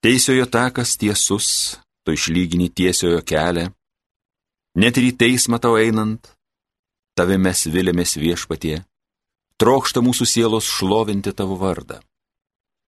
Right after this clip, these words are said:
Tavęs mano siela ilgisi naktį, manoji dvasia tavęs ilgisi rytą. Kai tavo sprendimai ateis į žemę,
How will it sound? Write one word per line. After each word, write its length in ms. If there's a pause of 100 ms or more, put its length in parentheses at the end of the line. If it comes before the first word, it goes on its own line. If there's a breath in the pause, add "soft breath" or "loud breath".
(120)
Tavęs 360
mano 160
siela 420 (100)
ilgisi 400
naktį, 560
manoji 400
dvasia 400
tavęs 360
ilgisi 520
rytą. 380 (800)
Kai 140
tavo 200
sprendimai 560
ateis 300
į 140
žemę, 360